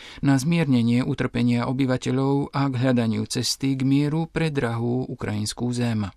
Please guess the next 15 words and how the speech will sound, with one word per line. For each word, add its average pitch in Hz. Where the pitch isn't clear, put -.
V -
komuniké 127
o 139
stretnutí 151
šesťčlennej 113
delegácie 123
so 123
Svätým 110
Otcom 139
kyjevsko-haličský 143
vrchný 113
arcibiskup 120
Sviatoslav 107
Ševčuk 123
uvádza: 113